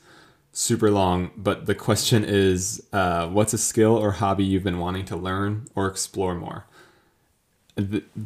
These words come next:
what comes right off, right to my mind is, uh, is working with clay pottery,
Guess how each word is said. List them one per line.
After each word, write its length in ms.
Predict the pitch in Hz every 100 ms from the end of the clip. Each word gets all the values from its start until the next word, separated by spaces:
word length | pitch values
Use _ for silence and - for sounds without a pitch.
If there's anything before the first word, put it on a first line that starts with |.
| -
what 300 | 135 120 123
comes 380 | 131 131 110 -
right 260 | 104 101 92
off, 300 | 90 - - _ _ _ -
right 440 | 107 104 104 -
to 80 | 101
my 120 | 87
mind 380 | 85 82 80 85
is, 380 | - 92 82 - - _ -
uh, 400 | 90 80 78 - - _ _ _ _ _ _
is 800 | 98 92 90 85 85 82 85 78 98
working 320 | 98 98 90
with 160 | 85
clay 340 | - 98 87 85
pottery, 640 | - 92 87 85 85